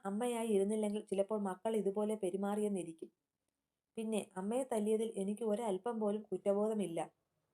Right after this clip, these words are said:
നിങ്ങളത് അർഹിക്കുന്നുണ്ട്. ഇനി എന്റെ മുന്നിൽ നിങ്ങളെ കണ്ടുപോകരുത്," അല്ലു അവരുടെ അടുത്തേക്ക് ബാഗ് ഇട്ടുകൊണ്ട് പറഞ്ഞു. "നീ വളർത്തിയ മോൻ തന്നെ നിന്നെ തള്ളിപ്പറഞ്ഞു കഴിഞ്ഞു.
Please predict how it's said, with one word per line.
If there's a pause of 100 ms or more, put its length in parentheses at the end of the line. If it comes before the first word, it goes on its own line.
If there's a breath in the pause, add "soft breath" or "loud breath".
(140)
നിങ്ങളത്
അർഹിക്കുന്നുണ്ട്. (500)
ഇനി
എന്റെ
മുന്നിൽ
നിങ്ങളെ
കണ്ടുപോകരുത്," (500)
അല്ലു
അവരുടെ
അടുത്തേക്ക്
ബാഗ്
ഇട്ടുകൊണ്ട്
പറഞ്ഞു. (600)
"നീ
വളർത്തിയ
മോൻ
തന്നെ
നിന്നെ
തള്ളിപ്പറഞ്ഞു
കഴിഞ്ഞു.